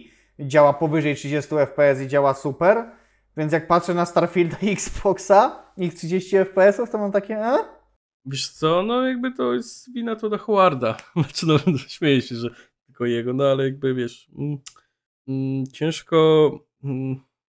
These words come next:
Speaker 2: no jakby nie da się ich obronić, bo ta gra i nie wygląda jakoś wybitnie, e, i też nie ma nie wiadomo czego upchanego, no i też nie jest jakimś nie wiadomo jak ogromnym open worldem, no bo jakby tam wszystko jest podzielone na te,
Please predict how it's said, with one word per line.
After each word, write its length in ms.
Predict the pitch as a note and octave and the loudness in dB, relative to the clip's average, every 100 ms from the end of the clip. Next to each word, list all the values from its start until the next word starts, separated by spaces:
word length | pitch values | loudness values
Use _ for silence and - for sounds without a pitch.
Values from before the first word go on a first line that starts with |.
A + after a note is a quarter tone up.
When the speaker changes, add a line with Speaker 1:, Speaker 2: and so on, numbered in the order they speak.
| _ _ | _ _
Speaker 2:
no 160 | D3 | 0
jakby 240 | F3+ A3 C4 | 2 4 8
nie 160 | A#3+ | 10
da 120 | D#3+ C3+ | 10 8
się 140 | C#3 | 4
ich 140 | B2+ | 2
obronić, 500 | D3 B2+ B2 A2+ A#2 | 2 4 2 2 -2
bo 140 | B2 C#3+ | -4 -4
ta 180 | C#3+ C#3 | -2 -2
gra 280 | C#3 C3+ | 2 2
i 400 | A#2+ D3 D3 C#3+ C#3 | 0 -4 -4 -2 0
nie 160 | C#3 | 2
wygląda 600 | C3 C3 C3 C3 B2+ A#2+ | 2 0 2 2 2 2
jakoś 360 | A#2 A#2 B2+ A#2+ | 0 -2 -6 -6
wybitnie, 760 | B2+ B2+ B2+ - B2+ B2+ C#3 C#3 _ _ _ _ _ | -10 -8 -8 -4 -2 0 -2 -6 _ _ _ _ _
e, 80 | A#2 A#2 B2 A#2+ A#2 A2 - | -6 0 2 2 2 0 -4
i 120 | A#2+ | -16
też 440 | B2+ C3+ C3 - - | -4 -2 0 -4 -2
nie 220 | C3+ C#3 | 0 2
ma 120 | C3+ | 2
nie 140 | C3+ C3 | 2 0
wiadomo 400 | C3 C3 C3 B2+ | 0 0 0 -2
czego 340 | - C3+ B2+ | -4 -4 -2
upchanego, 680 | B2 - C3+ B2 A#2+ B2+ C3+ | -4 -4 -4 -2 -2 0 0
no 100 | C3 | 0
i 60 | |
też 220 | C3+ C3 | -2 -6
nie 80 | C3 | -4
jest 140 | C3 C3+ | -4 -4
jakimś 380 | C3 C3+ C3+ | -4 -6 -6
nie 360 | - C3 B2+ B2+ | -8 -4 -2 0
wiadomo 320 | C3 B2+ B2+ | -2 -2 -2
jak 180 | B2+ B2 | -4 -6
ogromnym 500 | C3 C3 B2 A#2+ A#2+ | -4 -2 -2 -2 -2
open 340 | B2 B2 C3 | -4 -2 -2
worldem, 460 | B2 A#2+ A#2+ B2 B2 | 0 -2 -2 -4 -2
no 100 | A#2+ | -4
bo 180 | B2 A#2+ | -4 -6
jakby 240 | A#2 B2 | -6 -8
tam 180 | A2+ A#2 | -8 -10
wszystko 260 | A#2 - B2 | -10 -8 -8
jest 220 | - - | -8 -12
podzielone 480 | A#2+ A#2 A#2 A2+ A2 | -10 -4 -4 -4 -8
na 180 | A2 | -8
te, 240 | A2+ A#2 | -10 -12